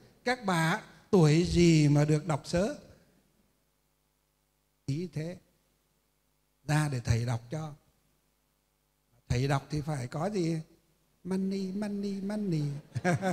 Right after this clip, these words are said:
Như thế là chúng ta đủ biết là gì? Là không ổn rồi. Và Phật tử không được tụng kinh ở nhà. Thế, thế Phật tử tụng kinh ở đâu? Ra chùa.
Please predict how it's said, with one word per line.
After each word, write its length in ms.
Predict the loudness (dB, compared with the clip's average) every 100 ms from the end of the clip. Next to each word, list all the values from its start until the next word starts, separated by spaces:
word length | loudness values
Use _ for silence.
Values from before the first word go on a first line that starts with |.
| -4 -6 -8 -6 -6 -6 -10 -8 -8 -10 -8 -12 -12 -14 _ -14 -10 -8 -8 -10 -12 -4
Như 160 | 0 2
thế 180 | 2
là 100 | 2
chúng 180 | 0 0
ta 120 | 2
đủ 180 | 4 6
biết 180 | 8 8
là 160 | 6 6
gì? 160 | 6 4 0 -10 -20 _ _ _ _ _ _ _ _ _ _ _ _
Là 80 | -6
không 200 | -2 4
ổn 220 | 6 6
rồi. 300 | 6 4 4 0 -10 -20 _ _ _ _ _ _ _ _ _ _ _ _ _ _ _ _ -8
Và 120 | -4
Phật 180 | -2 0
tử 240 | 4 4 6
không 160 | 4
được 180 | 2 2
tụng 180 | 0 0
kinh 240 | 0 2
ở 80 | 4
nhà. 540 | 4 4 4 0 -4 -10 -18 _ _ _ _ _ _ _ -20
Thế, 100 | -20
thế 100 | -20 -10
Phật 100 | -6
tử 140 | -2 0
tụng 180 | -2
kinh 200 | -2 -2
ở 60 | 0
đâu? 260 | 2 2 0 -8 -20 _ _ _ _
Ra 120 | -4
chùa. 320 | 0 0 0